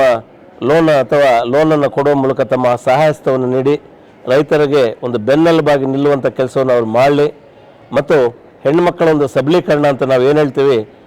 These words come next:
ಆ ಒಂದು ಹೆಣ್ಣು ಮಕ್ಕಳ ಒಂದು ಸಬಲೀಕರಣದ ಒಂದು ಹಿತದೃಷ್ಟಿಯಿಂದ ಹೆಣ್ಮಕ್ಳು ಕೂಡ ಹೆಚ್ಚಿನ ರೀತಿಯಲ್ಲೂ ಕೂಡ ಒಂದು ಲೋ-, ಲೋನ್ಗಳನ್ನು ವಿತರಣೆ ಮಾಡಿ ಅವರ ಒಂದು ಸಬಲೀಕರಣಕ್ಕೂ ಕೂಡ ಅವರು ಶ್ರಮಿಸಲಿ. ಅವರ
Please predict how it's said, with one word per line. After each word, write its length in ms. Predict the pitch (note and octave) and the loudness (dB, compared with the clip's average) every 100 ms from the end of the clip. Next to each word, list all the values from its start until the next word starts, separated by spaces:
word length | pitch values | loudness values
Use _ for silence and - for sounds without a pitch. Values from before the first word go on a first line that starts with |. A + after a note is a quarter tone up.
| - - | -8 0
ಆ 40 | C3+ | 0
ಒಂದು 120 | C3 B2+ | 2 0
ಹೆಣ್ಣು 220 | C#3 E3 F3+ | 2 2 0
ಮಕ್ಕಳ 200 | E3 E3 D3+ | 0 0 0
ಒಂದು 100 | B2+ C#3+ | 0 -2
ಸಬಲೀಕರಣದ 560 | D3 E3 D#3+ D3 C#3 C#3+ | 0 0 0 -2 0 -2
ಒಂದು 100 | B2+ | -2
ಹಿತದೃಷ್ಟಿಯಿಂದ 600 | B2+ D#3+ C#3+ - C#3 C3 D#3+ - - - _ C3+ | -2 -2 -2 -2 -2 0 0 -2 -20 -20 _ -4
ಹೆಣ್ಮಕ್ಳು 440 | D3 D#3+ D#3 D3+ C#3+ | 0 0 0 -2 -2
ಕೂಡ 100 | D3 C3 | 0 0
ಹೆಚ್ಚಿನ 280 | C3+ - F#3 D#3+ C3 C#3 | 0 -2 2 2 0 -2
ರೀತಿಯಲ್ಲೂ 320 | C3+ C#3+ C#3 C3+ | -6 -2 -2 0
ಕೂಡ 100 | D3 C#3 A2+ - - - - | 0 0 0 -4 -20 -20 -10
ಒಂದು 120 | B2+ B2 | -2 0
ಲೋ-, 320 | D3 E3+ D#3+ C3 | 2 2 0 0
ಲೋನ್ಗಳನ್ನು 480 | D3 E3 D3+ D3 C#3+ B2+ | 2 2 2 0 0 -2
ವಿತರಣೆ 300 | D#3+ D3+ D3 C3 | -2 0 2 2
ಮಾಡಿ 180 | C3+ D#3 - - _ - | 0 -2 -6 -20 _ -2
ಅವರ 100 | C#3+ C#3+ | 2 2
ಒಂದು 120 | C3+ A#2 | 0 -2
ಸಬಲೀಕರಣಕ್ಕೂ 680 | C#3 E3 F#3 D#3+ D3+ C3 - - | -2 0 0 0 0 -2 -6 -8
ಕೂಡ 100 | D#3+ D#3 A#2 - - - - | -2 2 0 -2 -20 -12 -4
ಅವರು 160 | C3 B2 | -4 -4
ಶ್ರಮಿಸಲಿ. 480 | - D3+ F3 D3+ D#3 E3 - - - - | -2 0 0 0 0 0 -6 -20 -8 0
ಅವರ 140 | C3+ | 2